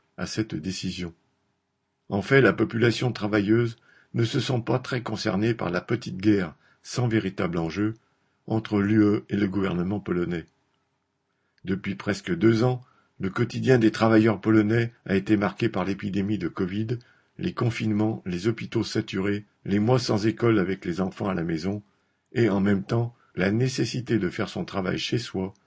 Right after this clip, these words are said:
dans les secteurs de l'économie où c'était possible. Depuis septembre, l'épidémie marque le pas, mais les travailleurs peuvent constater ses ravages, non seulement dans le domaine de la santé, mais aussi pour les conditions de travail. Parfois des primes ont disparu,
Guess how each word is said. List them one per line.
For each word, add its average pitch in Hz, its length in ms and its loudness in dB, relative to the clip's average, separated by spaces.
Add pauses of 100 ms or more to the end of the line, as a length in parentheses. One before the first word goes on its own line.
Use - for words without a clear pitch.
(160)
dans 95 140 2
les 95 100 2
secteurs 117 400 0
de 95 80 0
l'économie 87 720 -2
où 98 80 -10
c'était - 300 -6
possible. - 500 -10 (880)
Depuis 92 260 -4
septembre, 123 600 0 (380)
l'épidémie 127 560 2
marque 127 240 -2
le 110 140 2
pas, 95 240 -4 (540)
mais 101 100 0
les 113 120 2
travailleurs 131 500 4
peuvent 101 200 2
constater 113 500 -2
ses 95 160 -2
ravages, 104 540 -2 (320)
non 131 180 0
seulement 131 420 2
dans 95 160 0
le 92 120 0
domaine 95 340 2
de 85 80 0
la 80 140 -2
santé, 107 500 -4 (320)
mais 123 220 4
aussi 120 340 -2
pour - 220 -4
les 92 100 -2
conditions 90 460 -4
de 95 100 -2
travail. 87 460 -4 (880)
Parfois 135 400 0
des 160 140 4
primes 127 280 -2
ont 113 60 2
disparu, 98 640 -4